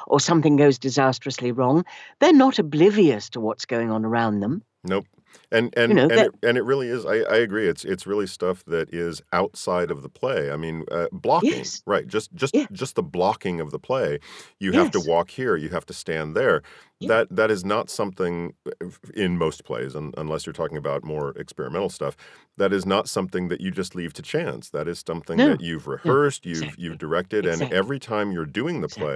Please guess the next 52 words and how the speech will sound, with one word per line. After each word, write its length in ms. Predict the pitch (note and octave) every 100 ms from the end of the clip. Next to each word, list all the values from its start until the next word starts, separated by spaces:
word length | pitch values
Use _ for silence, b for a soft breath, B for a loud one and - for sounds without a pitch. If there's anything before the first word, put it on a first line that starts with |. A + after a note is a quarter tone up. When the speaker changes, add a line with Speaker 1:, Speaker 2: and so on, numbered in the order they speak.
| C2 D2
Speaker 2:
play, 20 | B B B B
you 200 | F#2+ A2+
have 280 | A2 G#2+ G#2+
to 80 | E2+
be 240 | D2 A2
that 240 | G#2 F#2+ -
character, 560 | - C#3+ D3 - G2+ F#2
and 80 | E2
you 80 |
have 140 | F2+ G2
to 80 | D2+
be 220 | F#2 A#2
in 80 | G#2+
the 60 |
moment, 380 | F2 A#2+ A2+ F#2+
and 180 | G#2 G#2
you 100 | A2+
also 240 | B2 D3 B2+
have 160 | B2+ -
to 80 |
remember 280 | A2 A2+ B2+
to 80 | G#2+
walk 240 | G#2 D3 -
those 160 | E2
four 200 | - G#2+
paces 400 | F#2+ B2 D3 D#2
over 160 | E2 G2+
to 60 |
the 80 | F#2+
Speaker 1:
Yeah, 120 | F#2+ A2+
Speaker 2:
desk 200 | - E2+
or, 140 | E2+
or 60 | E2+
Speaker 1:
exactly. 260 | F2 F2
Speaker 2:
whatever 300 | E2 E2 D#2
it 60 | D#2
is. 180 | F2 D#2 B B
Speaker 1:
Yeah, 100 | G#2+
Speaker 2:
So, 280 | F#2+ B2+ A#2+
Speaker 1:
exactly. 180 | - -
Speaker 2:
so 220 | B2 A#2+ B2+
I 60 |
agree. 260 | D3 C#3+ B2+
You're, 140 | G#2
you're 360 | F#2+ A2 A2 G#2+
constantly 640 | - C3 C#3+ - F2 F2+
having 420 | E2+ F#2+ F2 F2+ F2+
to 500 | - F#2 F2 E2 -
remember 560 | E2+ F#2 F#2 G2+ F#2+ F2
that 200 | F2 -
you 180 | F2 E2+
are 180 | E2